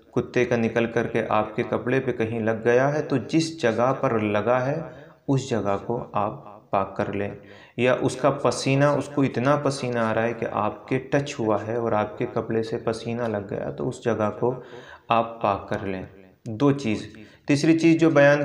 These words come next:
کی ہے کہ اگر اس کے بدن پر کوئی ایسی چیز لگی ہے، اے، for example جیسے کہ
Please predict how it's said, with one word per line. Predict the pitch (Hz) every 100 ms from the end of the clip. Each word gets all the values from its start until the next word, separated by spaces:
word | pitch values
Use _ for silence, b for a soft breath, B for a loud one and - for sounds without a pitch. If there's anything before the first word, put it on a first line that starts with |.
| 139
کی | 147
ہے | 151 151
کہ | 147
اگر | 131 135
اس | 135
کے | - 139
بدن | 120 127 131
پر | 135 131
کوئی | 135 135 131
ایسی | 123 123 139
چیز | 123 120 107
لگی | 107 101 98 98
ہے، | 98 104 - 98 B B _
اے، | 117 110 110 110 -
for | 131 127
example | 123 113 120 117 123 113
جیسے | 113 113 120
کہ | 120